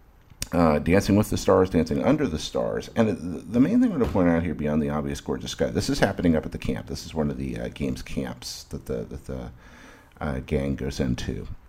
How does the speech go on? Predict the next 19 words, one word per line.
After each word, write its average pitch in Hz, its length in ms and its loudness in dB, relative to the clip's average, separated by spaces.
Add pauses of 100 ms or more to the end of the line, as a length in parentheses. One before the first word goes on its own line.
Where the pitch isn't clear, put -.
(160)
Um, 76 460 2 (640)
but 101 240 10
notice 120 320 6
that - 160 4
bottom 95 400 8
right 80 280 4
corner 71 520 0 (100)
and 73 220 0
the 76 100 -2
flare 78 720 0 (100)
and 73 200 -2
leave 57 260 -8
there. 52 260 -6
I, - 220 -6
in 90 400 2 (100)
almost 139 300 8
everything 139 240 6
you 107 60 4
do 90 260 2